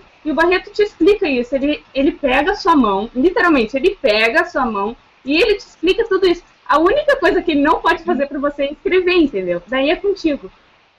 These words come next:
Em relação ao que a Janaína falou sobre, é, essa comunidade e tal, a gente até criou um grupo, na verdade, no Facebook, pra, pra gente se comunicar mesmo,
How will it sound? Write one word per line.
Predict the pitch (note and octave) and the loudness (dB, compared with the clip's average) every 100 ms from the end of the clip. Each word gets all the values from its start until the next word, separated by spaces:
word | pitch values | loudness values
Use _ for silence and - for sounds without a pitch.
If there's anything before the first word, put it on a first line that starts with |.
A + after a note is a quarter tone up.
| - | 0
Em | F4+ | 0
relação | C5+ A#4+ A#4 G4 | 2 -2 0 0
ao | F#4 | 0
que | F#4+ | -2
a | |
Janaína | D4 D4+ D4 B3+ D4 | -2 -2 -2 0 -2
falou | E4+ C4+ G3+ G3+ C#4 - _ _ _ _ - | 0 0 0 0 -2 -8 _ _ _ _ 0
sobre, | C4+ C4+ B3+ D#4 D4+ D4+ | 4 4 2 0 0 0
é, | - C#4 C4+ C4 | -2 -2 -2 0
essa | D4+ E4 | -2 -2
comunidade | F#4+ G4 G4 D4 C4 D#4+ E4 | -2 2 4 4 4 4 2
e | |
tal, | E4+ D#4+ | 0 0
a | |
gente | E4+ F4 | 0 -2
até | F4 | -4
criou | F4 A4 A4 B4 | -2 0 0 0
um | F#4 | -2
grupo, | A#3 D#4 G#4 F#4 A#3 E3+ _ _ - | 0 2 2 0 -6 -6 _ _ -10
na | B3 | -6
verdade, | C4 C4 B3 C#4 D#4+ | -4 -2 0 0 0
no | E4 | -2
Facebook, | E4+ E4 D4+ - D#4+ C#4+ E4 E4+ A3+ - - _ - | -2 -4 -6 -6 -6 -2 -2 -4 -10 -10 -20 _ -6
pra, | C4 B3+ C4+ C4+ C#4 | 0 2 4 4 2
pra | D#4+ | 0
gente | E4+ F#4+ - | 2 2 0
se | |
comunicar | G#4 A4 A4+ A#4 - G#4 A#4 | -4 -2 -2 -2 0 2 2
mesmo, | F4 D#4+ F#4+ | 2 2 2